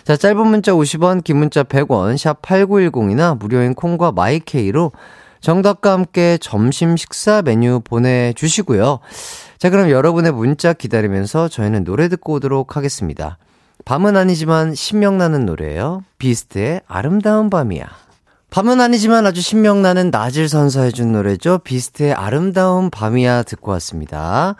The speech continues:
자, 동심 소환의 장, 가광게임센터 첫 번째 동요 퀴즈는요, 동요 다람쥐의 가사에서 땡땡땡 점심 가지고 소풍을 간다에 들어갈 음식을 찾아주시는 거였죠.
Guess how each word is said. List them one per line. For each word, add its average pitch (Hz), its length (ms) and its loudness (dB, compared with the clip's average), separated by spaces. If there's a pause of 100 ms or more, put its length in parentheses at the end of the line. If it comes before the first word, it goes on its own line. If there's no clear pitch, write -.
(580)
자, 139 120 -2
동심 214 720 2
소환의 190 440 2
장, 151 540 -2
가광게임센터 143 1300 0
첫 170 200 -6
번째 170 360 -2
동요 131 480 0
퀴즈는요, 175 760 0 (480)
동요 143 440 2
다람쥐의 107 720 -2
가사에서 104 760 -2 (380)
땡땡땡 190 840 0
점심 165 720 0
가지고 95 560 -6
소풍을 190 540 -2
간다에 120 560 -2
들어갈 127 720 -2 (540)
음식을 151 580 0
찾아주시는 131 720 -4
거였죠. 131 640 -2